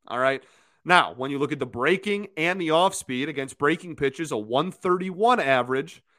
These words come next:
and a two seventeen slug, and the off speed is a one eighteen batting average and a two ninety-four slug. Okay. Much, much worse. Also, when you look at the whiff rates, breaking pitches,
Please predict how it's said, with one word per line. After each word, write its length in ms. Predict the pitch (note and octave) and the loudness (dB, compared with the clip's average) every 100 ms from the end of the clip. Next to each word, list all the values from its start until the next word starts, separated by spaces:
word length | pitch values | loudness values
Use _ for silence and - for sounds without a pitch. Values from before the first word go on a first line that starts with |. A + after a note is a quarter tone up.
| _ _ | _ _
and 100 | C#3 | -4
a 80 | D3+ | -4
two 240 | C#3+ G3 G3+ | -2 -4 -4
seventeen 680 | - F3+ F3 - G#3+ A3+ | -2 -2 -4 -8 -10 -8
slug, 500 | G3 - B2 A#2+ - - _ _ _ _ - | -8 -4 -2 0 -4 -14 _ _ _ _ -8
and 120 | C#3+ | -2
the 80 | D3 | 4
off 220 | G3 A3+ | 4 4
speed 360 | - F#3 F3 | -2 -2 -2
is 180 | E3 D3+ | -2 -2
a 40 | C#3+ | -2
one 280 | C3+ D#3 | 0 0
eighteen 520 | E3 D3+ - F#3+ F3 D#3+ | 0 -4 -6 -8 -6 0
batting 340 | D3 C#3+ C#3 | 2 2 0
average 420 | C#3 B2+ C3 C3 _ _ _ - | 0 2 -2 -4 _ _ _ -4
and 160 | E3+ | -2
a 60 | E3 | -2
two 280 | - F3+ F3 | -4 -10 -2
ninety-four 680 | C#3+ C3+ B2+ - D3 C3 | -2 -2 -6 -6 -2 -2
slug. 420 | A#2+ A#2+ F#2+ C2 _ _ _ _ | -2 -6 -6 -6 _ _ _ _
Okay. 300 | C3+ C3+ C3+ _ _ | 2 2 -2 _ _
Much, 600 | C3 D3 G3+ C4 B3 - | -16 -12 -2 2 2 0
much 300 | G3 F3 - | -2 -2 0
worse. 420 | C#3 A2+ C2 - - _ _ - | 0 0 -2 -12 -20 _ _ 4
Also, 500 | G3+ C#4+ - C3+ D3 | 4 4 2 2 2
when 200 | D#3+ C3+ | 0 -4
you 80 | |
look 160 | C3+ C#3+ | -4 -2
at 100 | C#3 | -4
the 80 | A2+ | -4
whiff 340 | A2 F#3+ A3 | 2 2 2
rates, 460 | C3+ A2+ C3+ - - _ _ | -2 -2 -2 -8 -16 _ _
breaking 460 | - C#3+ F#3+ G#3 G3 | -4 0 0 -2 -8
pitches, 500 | F#3+ F#3 - G3+ G3 | -2 -2 0 -4 -4